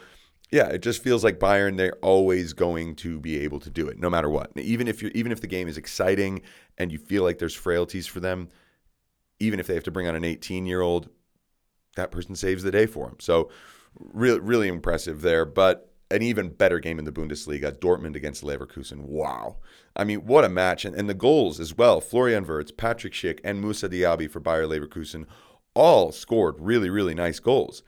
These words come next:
But they were one-upped by Dortmund. Guerrero's free kick is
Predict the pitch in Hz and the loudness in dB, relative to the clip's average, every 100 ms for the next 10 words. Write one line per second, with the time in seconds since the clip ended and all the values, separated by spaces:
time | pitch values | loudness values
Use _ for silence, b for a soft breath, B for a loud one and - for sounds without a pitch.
0 | b b b b - 113 135 127 139 131 | b b b b -4 4 6 8 6 6
1 | 123 107 117 143 127 120 - - - _ | 4 4 6 6 8 6 4 -8 -20 _
2 | 71 85 107 104 104 107 101 - - 69 | 0 6 6 6 4 0 -6 -16 -10 -2
3 | 85 - 69 67 - b b b b b | 0 -2 -10 -18 -20 b b b b b
4 | b b _ _ _ _ _ _ _ _ | b b _ _ _ _ _ _ _ _
5 | _ 131 120 135 135 117 107 92 - - | _ 0 4 6 6 6 4 -2 -12 -8
6 | 113 95 104 87 87 82 76 - - | -4 -2 0 0 0 -6 -6 -14 -18